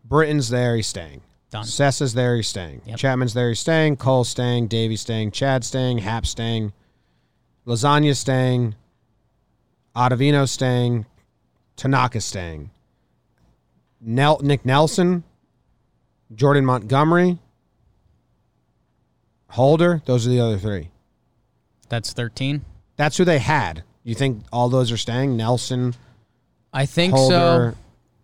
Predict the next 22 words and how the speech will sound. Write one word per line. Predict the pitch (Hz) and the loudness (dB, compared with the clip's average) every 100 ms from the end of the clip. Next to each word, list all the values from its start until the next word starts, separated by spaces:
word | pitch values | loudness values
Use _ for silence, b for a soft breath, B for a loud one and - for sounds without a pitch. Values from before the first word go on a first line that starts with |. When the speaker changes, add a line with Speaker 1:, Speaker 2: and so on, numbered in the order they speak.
| _ | _
Speaker 1:
Well, | 135 135 123 | 0 0 4
who | 175 | 4
are | 190 | 4
they | 180 | 2
gonna | 165 127 - | 0 -4 -4
add | 123 139 82 | 0 0 -2
then? | 76 76 - _ _ | -12 -20 -20 _ _
I | 143 | 2
don't | 156 | 2
think | 127 | 0
they're | 113 | -4
gonna | 104 | -4
add | 104 104 | -6 -6
anyone. | 80 69 76 101 _ _ _ - _ | -10 -18 -20 -20 _ _ _ -20 _
Speaker 2:
They | 147 147 | -2 0
could | - 156 | 0 0
add, | 147 151 151 147 147 127 B B - - | 2 2 2 2 2 -2 B B -20 -10
who | 139 151 | -2 0
would | 151 | 0
they, | 143 143 139 131 - _ | 0 0 0 -4 -8 _
uh, | 135 131 127 127 - _ _ _ _ _ - | -2 0 -2 -6 -16 _ _ _ _ _ -4
King. | 156 147 160 | 0 0 -2